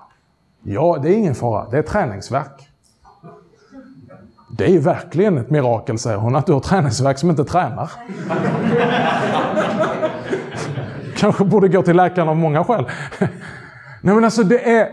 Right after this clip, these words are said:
jag behöver bli riktigt sjuk. Och i mitt fall så handlar det om att jag fick ett slaganfall och föll rakt ner i stängolvet på toaletten och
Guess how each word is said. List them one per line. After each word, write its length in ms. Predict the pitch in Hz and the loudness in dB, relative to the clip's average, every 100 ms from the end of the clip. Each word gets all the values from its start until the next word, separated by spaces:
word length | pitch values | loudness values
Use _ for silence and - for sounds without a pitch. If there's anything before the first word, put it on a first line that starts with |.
| - | -2
jag 320 | 190 170 190 165 | 2 4 4 2
behöver 340 | 214 247 170 | 0 0 2
bli 160 | 160 165 | 2 2
riktigt 380 | 180 - 170 | 0 0 -2
sjuk. 540 | - 247 123 127 - - _ _ _ _ _ _ - | 0 -2 -4 -8 -18 -20 _ _ _ _ _ _ 0
Och 120 | 160 | 4
i 40 | |
mitt 220 | 175 220 - | 6 4 2
fall 280 | 226 170 | 2 2
så 100 | 131 | 2
handlar 280 | 160 175 156 | 0 2 2
det 60 | 147 | 2
om 120 | 143 | 2
att 100 | 139 | 0
jag 100 | 139 | 0
fick 140 | 147 | 0
ett 100 | 143 | -2
slaganfall 760 | - 165 135 127 117 131 123 117 - - - | 0 0 0 -4 -4 0 0 -2 -12 -20 -6
och 120 | 139 | -6
föll 460 | - 170 135 127 - - - _ _ _ _ _ | -2 0 0 0 -6 -14 -20 _ _ _ _ _
rakt 280 | 143 180 - | 0 0 0
ner 120 | 151 | -4
i 40 | 139 | -2
stängolvet 600 | 143 147 131 120 120 117 | 0 0 0 0 -2 -2
på 80 | 127 | -2
toaletten 560 | 131 120 120 120 117 | 0 0 -2 -4 -6
och 140 | 113 | -8